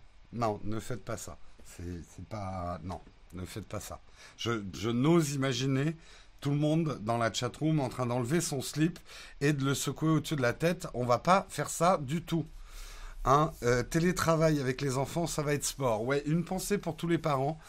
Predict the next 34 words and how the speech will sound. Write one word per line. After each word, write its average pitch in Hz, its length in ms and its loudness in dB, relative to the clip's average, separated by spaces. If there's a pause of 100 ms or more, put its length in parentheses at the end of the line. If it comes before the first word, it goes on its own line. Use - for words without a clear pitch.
(340)
Euh, 113 340 0
effectivement, 123 640 -4
par 123 140 -2
rapport 117 280 -2
aux 117 100 -2
nou-, 117 280 -2
aux, 95 680 -2 (300)
aux 131 240 2
annonces, 143 440 2
euh, 110 480 2
d'hier, 117 480 -2 (340)
je, 90 400 -6
je 90 140 -8
pense 147 300 -2
que 139 100 -4
c'est - 200 -6
une 131 160 0
bonne 143 160 2
mesure, 139 440 2
mais 170 420 2
ça 160 180 -2
va 143 140 0
peut-être 143 260 -6
pas 165 140 0
être 160 100 -4
facile 165 380 -2
dans 151 140 2
l'application. 123 640 -4 (1000)
<coughs> - 60 8 (1500)
Et 110 140 0
je 117 140 0
tousse 185 580 -2
et 131 80 0
j'éternue. 143 560 0